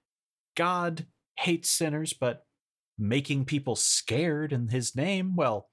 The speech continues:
that's good. That works in the modern world." But <laughs> Sean's just like, "Yeah, that's great. I knew it. I'm doing his work." <laughs> And Jophiel's like, "Oh no, these guys totally get you when you die.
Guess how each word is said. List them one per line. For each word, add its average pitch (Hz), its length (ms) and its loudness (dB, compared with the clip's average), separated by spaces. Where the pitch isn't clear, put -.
that's - 260 -2
good. 233 460 -2
That 104 240 -4
works - 320 -2
in 208 100 2
the 175 60 2
modern 123 380 0
world." 104 440 -4
But - 260 -4
<laughs> - 60 -14
Sean's 135 360 0
just 135 200 -2
like, 101 160 -4
"Yeah, 139 340 0
that's 135 140 -2
great. 185 380 0
I 110 80 0
knew 190 300 4
it. - 100 -2
I'm 123 140 -2
doing 196 280 2
his 185 300 -2
work." 190 280 0
<laughs> - 40 -6
And 202 100 0
Jophiel's 214 360 0
like, 185 120 -2
"Oh 320 260 4
no, 165 220 4
these - 240 -2
guys 302 240 2
totally 143 460 0
get 131 240 -2
you 120 100 2
when 113 160 0
you 98 80 -2
die. 107 520 0